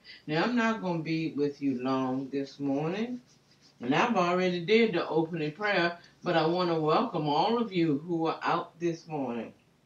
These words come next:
And I ask you to open your eyes and see what's going on. The Democrats just had their national convention,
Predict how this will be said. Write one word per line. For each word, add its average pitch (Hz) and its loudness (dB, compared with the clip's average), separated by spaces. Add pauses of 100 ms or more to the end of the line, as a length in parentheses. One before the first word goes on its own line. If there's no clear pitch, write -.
(1160)
And 151 0
I 156 2 (540)
ask 180 0
you 214 -2
to - -8
open 294 2
your 254 4
eyes 202 0
and 170 0
see 214 -4
what's 180 -4
going 180 -2
on. 139 -6 (520)
The 151 0
Democrats 233 0
just 165 0
had 165 2
their 156 2
national 165 -2 (720)
convention, 220 0